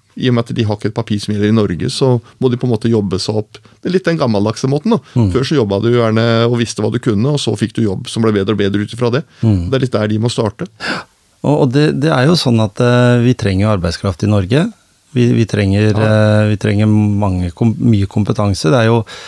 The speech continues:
Speaker 2: sånn at har du gått et utdanningsløp som lege, for eksempel, i en, en del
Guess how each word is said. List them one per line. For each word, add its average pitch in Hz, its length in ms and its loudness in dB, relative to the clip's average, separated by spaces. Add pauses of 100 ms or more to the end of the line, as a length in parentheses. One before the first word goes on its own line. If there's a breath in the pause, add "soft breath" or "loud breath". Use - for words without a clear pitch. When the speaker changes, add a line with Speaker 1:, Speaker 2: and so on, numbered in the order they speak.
(140)
Speaker 2:
sånn 110 160 0
at 104 160 -2
har 107 160 0
du 104 80 2
gått 101 320 -2
et 98 80 -2
utdanningsløp 101 720 0
som 110 180 0
lege, 90 380 0
for 104 160 -2
eksempel, 107 340 0
i 110 120 2 (180)
en, 107 140 2 (160)
en 110 100 4
del 107 160 2